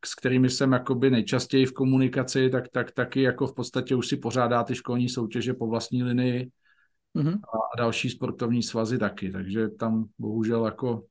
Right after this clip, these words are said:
Speaker 1: asi spolupracují dál ještě s fotbalem. Tam existovala soutěž McDonald's Cup, která předpokládám, že bude pokračovat dál. Ale je to takový jako, no, nekoordinovaný. Není tam ta,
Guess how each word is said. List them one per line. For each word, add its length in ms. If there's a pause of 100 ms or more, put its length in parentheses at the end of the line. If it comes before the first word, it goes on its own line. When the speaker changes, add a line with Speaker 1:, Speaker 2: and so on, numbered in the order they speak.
(220)
Speaker 1:
asi 240
spolupracují 600
dál 160
ještě 260
s 60
fotbalem. 560 (120)
Tam 280 (260)
existovala 640
soutěž 360
McDonald's 520
Cup, 300
která 380 (240)
předpokládám, 680
že 120 (580)
bude 140
pokračovat 580
dál. 280 (920)
Ale 260
je 60
to 160
takový 440
jako, 580
no, 380
nekoordinovaný. 1080 (760)
Není 200
tam 220
ta, 220